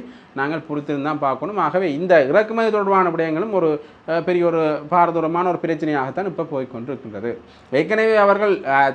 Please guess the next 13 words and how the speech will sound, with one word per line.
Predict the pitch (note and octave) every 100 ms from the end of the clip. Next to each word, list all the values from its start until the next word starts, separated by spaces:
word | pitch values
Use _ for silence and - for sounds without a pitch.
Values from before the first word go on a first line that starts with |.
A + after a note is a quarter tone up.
| -
தேசிய | E3 F#3+ G#3
மக்கள் | G#3 G3+
சக்தியின் | G3 F#3+ G3 F#3+
தரப்பிலிருந்து | F#3 F3+ F#3+ G3 G3 G3
சொல்கின்ற | F#3 F3+ F#3+ F#3+
பொழுது | F#3 G3 A3
ஒரு | G3+
நெல்மணியை | F3+ F#3 A#3 A#3+ A#3+ A3+
கூட | A#3 A#3+
நாங்கள் | A3+ G#3+
இறக்குமதி | G3 G#3 G#3 G3+
செய்ய | G3 F#3
மாட்டோம் | F3 D#3 E3